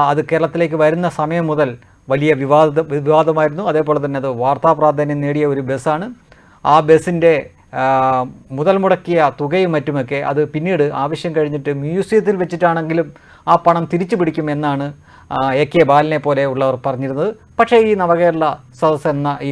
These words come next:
കോപ്രായം കഴിഞ്ഞതിന് ശേഷം ഈ ബസ് കെ എസ് ആർ ടി സിക്ക് കൈമാറിയതായിട്ടാണ് അറിയാൻ സാധിച്ചത്. അതിപ്പോൾ പുനലൂർ കിടക്കുകയാണ്. ഏത് കോലത്തിലാണ് കിടക്കുന്നത് എന്ന് ഈ ചിത്രങ്ങൾ നോക്കിയാൽ നിങ്ങൾക്ക് മനസ്സിലാക്കാൻ പറ്റും. നോക്കൂ, നവകേരള ബസ്സാണ്,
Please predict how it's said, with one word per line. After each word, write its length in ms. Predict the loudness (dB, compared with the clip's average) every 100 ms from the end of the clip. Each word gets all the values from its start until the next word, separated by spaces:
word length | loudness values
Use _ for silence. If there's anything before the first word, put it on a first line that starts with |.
| -2
കോപ്രായം 440 | 0 2 2 0 0
കഴിഞ്ഞതിന് 340 | -2 -2 -4 -4
ശേഷം 260 | -6 -6 -12 -16 _ -2
ഈ 20 | 0
ബസ് 220 | 2 0 -4 -2
കെ 100 | 0 0
എസ് 140 | 2
ആർ 60 | 2
ടി 60 | 0
സിക്ക് 200 | -8 -8 -4
കൈമാറിയതായിട്ടാണ് 760 | -4 -2 -2 -2 -2 -2 -6 -8 -14 -10 -2
അറിയാൻ 220 | 0 0 0
സാധിച്ചത്. 300 | 0 0 4 2
അതിപ്പോൾ 280 | 4 2 0 2
പുനലൂർ 360 | 2 4 4 4 2
കിടക്കുകയാണ്. 460 | 0 0 -2 -2 -8 -12 0 4
ഏത് 180 | 6 6 6
കോലത്തിലാണ് 460 | 6 6 4 0 2
കിടക്കുന്നത് 420 | 0 -2 -4 -2 -2 -2
എന്ന് 140 | -6 -8 -12 _ -6
ഈ 40 | -4 -4
ചിത്രങ്ങൾ 340 | -4 -4 -4 -4
നോക്കിയാൽ 340 | -4 -4 -6 -8 _ -8
നിങ്ങൾക്ക് 300 | -4 -4 -4 -6
മനസ്സിലാക്കാൻ 440 | -4 -4 -4 -4
പറ്റും. 220 | -6 -6 -8
നോക്കൂ, 200 | -4 -6 -6 -16 _ _ _ _ _
നവകേരള 460 | -4 -2 0 0 0 0
ബസ്സാണ്, 320 | -2 -2 -4